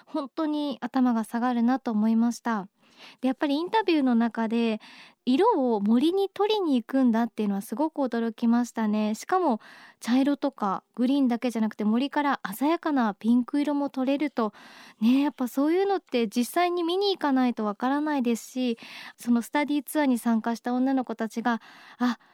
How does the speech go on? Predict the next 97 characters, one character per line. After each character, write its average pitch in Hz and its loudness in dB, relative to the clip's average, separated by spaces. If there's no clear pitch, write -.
服 - -4
っ 349 2
て 247 -2
植 254 -6
物 339 -4
か 330 0
ら 302 0
で 269 0
き - -20
て 294 0
い 269 2
る 277 0
ん 269 2
だ」 240 0
っ - -2
て - -6
い 208 0
う 202 -2
ね、 214 0
言 226 -6
葉 233 -2
す - -8
ご 302 -4
く 339 0
印 302 0
象 269 -2
的 277 -4
だ 285 -2
っ 277 -6
た 262 -4
と 226 -4
お 220 -2
っ - -4
し - -14
ゃ 240 -2
っ 233 -6
て - -4
い 220 0
ま 214 2
し - -14
た 220 -6
が、 214 -2
そ 220 -2
ん 233 4
な 269 2
こ 349 -6
と 359 -2
を 285 0
普 320 -6
段 269 0
考 226 0
え 247 2
ま 262 2
せ 320 -2
ん 330 -2
も 262 0
ん 220 2
ね。 247 2
で 302 0
も 285 0
確 - -2
か 392 0
に 285 2
そ 320 0
う 359 4
い 370 2
う - -12
こ 415 -4
と 403 0
を 359 0
知 - -14
っ - -14
て 349 -2
い - -4
た 349 0
ら、 370 2
ま 269 2
あ、 - 6
洋 285 4
服 294 -4
を 285 2
選 294 0
ぶ 349 0
際 294 0
に 262 2
少 - -2
し 311 -2
素 233 -2
材 254 2
に 254 4
興 277 0
味 233 4
が 196 -2
い 190 -4
っ - -6
た 233 -4
り、 214 -2